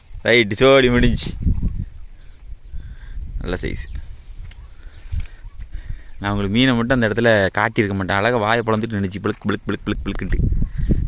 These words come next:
பாத்தீங்களா சைஸை பாத்தீங்களா? நல்லா பொத்துக்கிட்டு போயிருக்கு பாருங்க.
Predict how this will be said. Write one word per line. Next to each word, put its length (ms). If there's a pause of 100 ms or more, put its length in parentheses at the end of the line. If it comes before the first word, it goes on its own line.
(280)
பாத்தீங்களா 340
சைஸை 260
பாத்தீங்களா? 380 (640)
நல்லா 200 (140)
பொத்துக்கிட்டு 420
போயிருக்கு 200
பாருங்க. 260